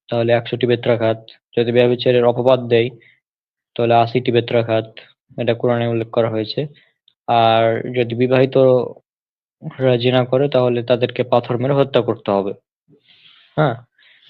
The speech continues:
আর এছাড়াও অনেক বে-, বিধান রয়েছে, যেমন ধর্ষণের বিধান, মৃত্যুদণ্ড সহ অনেক বিধানই রয়েছে। তো এগুলো নিয়ে আমাদের আরো একটি ক্লাস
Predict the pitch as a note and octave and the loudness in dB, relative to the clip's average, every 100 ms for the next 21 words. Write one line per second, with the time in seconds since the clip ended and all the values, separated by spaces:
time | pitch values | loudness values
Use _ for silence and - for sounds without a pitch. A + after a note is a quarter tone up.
0 | - - - - _ _ _ _ _ _ | -12 -12 -14 -20 _ _ _ _ _ _
1 | _ _ D#3 B2+ B2+ B2 B2+ B2+ C#3+ C3+ | _ _ -2 0 0 0 -2 2 4 6
2 | C3 C3 B2+ B2 B2+ - B2 A#2+ A#2+ A#2+ | 6 4 0 -6 -12 -16 -12 -4 -2 0
3 | A#2+ B2 B2+ B2+ B2 A#2+ B2 B2 A#2+ A#2 | 0 -2 -2 -2 -2 -2 -4 -6 -6 -8
4 | A#2 A#2+ A#2+ B2+ A#2+ A#2+ A#2+ A#2 A#2+ A#2 | -4 -4 -4 -4 -2 -2 -2 -4 -6 -4
5 | B2+ A#2+ A#2 A#2 A2 A2+ A2+ A2+ A#2 A#2 | -4 -2 -4 -6 -6 -6 -2 -2 -2 -4
6 | A#2 _ _ A2+ A#2+ A#2+ A2+ A2 - E3 | -10 _ _ -10 -6 -4 -2 -4 -4 -10
7 | - _ _ _ _ _ - - C#3 D3 | -12 _ _ _ _ _ -8 0 2 4
8 | D3 D#3+ D3 C#3 C3 B2 B2 A#2 A#2+ A#2 | 4 2 0 0 0 0 -4 -4 -2 -2